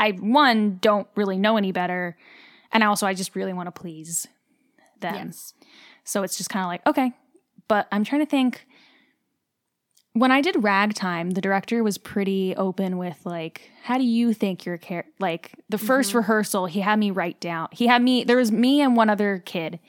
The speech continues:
Speaker 1: in the show. Um, so he had us write down, like, our backstories, and then he would incorporate, like, what we said kind of into the show. But I don't,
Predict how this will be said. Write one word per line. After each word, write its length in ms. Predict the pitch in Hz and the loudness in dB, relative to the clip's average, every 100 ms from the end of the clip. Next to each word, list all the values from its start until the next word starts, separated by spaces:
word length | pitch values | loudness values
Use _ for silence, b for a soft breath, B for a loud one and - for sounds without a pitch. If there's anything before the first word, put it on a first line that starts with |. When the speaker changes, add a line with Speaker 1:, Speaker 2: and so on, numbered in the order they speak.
| b b - | b b -10
Speaker 1:
in 140 | 180 | -8
the 60 | 170 | -8
show. 400 | - - - 170 b b b b b b b _ 185 | -8 -8 -8 -12 b b b b b b b _ -4
Um, 360 | 175 170 175 - _ | -4 -6 -12 -16 _
so 160 | - 214 | -6 -4
he 140 | 180 196 | -4 -2
had 220 | 196 208 | -2 -2
us 180 | 202 196 | -2 -4
write 220 | 180 - | -6 -8
down, 340 | 175 170 170 | -10 -10 -12
like, 220 | 165 - - | -14 -12 -8
our 120 | 180 | -6
backstories, 1000 | 160 151 - - 170 165 170 196 190 - _ _ _ _ _ _ _ _ | -6 -10 -10 -8 -6 -6 -6 -8 -10 -14 _ _ _ _ _ _ _ _
and 120 | 254 233 | 2 2
then 120 | 220 | 2
he 100 | 214 | 0
would 100 | 220 | 0
incorporate, 760 | 190 - 185 185 170 165 - | -4 -6 -8 -8 -10 -12 -12
like, 400 | 175 160 - - _ _ _ _ _ _ _ _ _ _ _ - | -14 -14 -16 -20 _ _ _ _ _ _ _ _ _ _ _ -8
what 180 | 180 | -6
we 120 | 190 180 | -6 -6
said 340 | - 175 170 | -6 -8 -10
kind 200 | 180 175 | -10 -10
of 60 | 170 | -10
into 240 | 175 - | -12 -12
the 80 | 170 | -12
show. 320 | - 180 175 175 | -12 -10 -10 -6
But 100 | - | -2
I 100 | 262 | 0
don't, 160 | 339 | -2